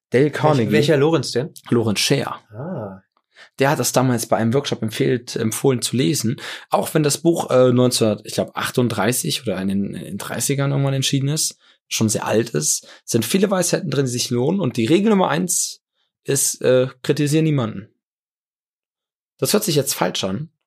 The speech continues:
Speaker 1: weil wir sehr, besonders auch in der deutschen Kultur, auf Kritik aus sind und kritisiert werden wollen, weil uns das weitertreibt und besser macht.
Speaker 2: Ich glaub nicht, dass viele kritisiert werden wollen, aber die Leute kritisieren gerne.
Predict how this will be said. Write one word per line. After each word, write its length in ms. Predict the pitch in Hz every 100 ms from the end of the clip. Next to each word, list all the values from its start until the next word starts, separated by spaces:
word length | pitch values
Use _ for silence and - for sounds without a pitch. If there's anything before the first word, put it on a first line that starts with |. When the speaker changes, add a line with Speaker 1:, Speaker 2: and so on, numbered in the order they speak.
| _ _ _
Speaker 1:
weil 160 | 120 120
wir 120 | 120
sehr, 280 | 123 156 147
besonders 380 | 127 135 151 139
auch 120 | 117
in 80 | 113
der 80 | 95
deutschen 300 | 104 110 120
Kultur, 340 | 117 123 120
auf 120 | -
Kritik 380 | - - 107 -
aus 300 | 127 175 -
sind 220 | 98 113
und 60 | 117
kritisiert 440 | - 110 110 107
werden 320 | 95 87 95 101
wollen, 500 | 139 139 95 131 - - -
weil 120 | 101
uns 180 | 95 -
das 200 | - -
weitertreibt 640 | 135 - 107 - 90 -
und 100 | 92
besser 280 | 139 - 92
macht. 180 | 87 -
Speaker 2:
Ich 0 |
glaub 280 | 120 127 143
nicht, 220 | 143 143
dass 140 | 127 -
viele 200 | 135 127
kritisiert 460 | 139 120 117 117
werden 180 | 117 113
wollen, 220 | 113 139
aber 120 | 127
die 80 | 113
Leute 200 | 113 113
kritisieren 540 | - - 113 165 131 120
gerne. 400 | 101 92 92